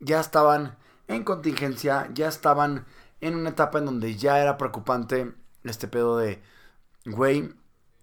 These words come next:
las cosas se van a poner mal". Entonces nos empezó a pegar, nos empezó a llover mucha información y nos empezamos a comparar,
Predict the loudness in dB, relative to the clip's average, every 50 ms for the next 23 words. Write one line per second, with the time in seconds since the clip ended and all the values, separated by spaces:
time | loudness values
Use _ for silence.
0 | _ _ -8 -8 -6 -6 -6 -6 -6 -4 -2 0 0 -2 -2 -4 -4 -4 -4 -4
1 | -6 -8 -10 -12 -18 _ -20 -20 -20 -20 -20 -20 _ _ _ -10 -8 -4 -2 -2
2 | -2 -2 -2 -4 -2 0 0 0 2 0 0 0 2 2 2 0 -2 -8 -8 -10
3 | -6 -2 0 0 2 2 2 2 2 2 0 -2 -6 -8 -6 -8 -6 -6 -6 -4
4 | -4 -6 -4 -4 -6 -6 -8 -12 -18 -20 -20 -20 _ -6 -2 -2 -2 -2 -2 0
5 | 2 2 2 2 0 -4 -2 -4 -2 2 4 6 6 6 4 2 -2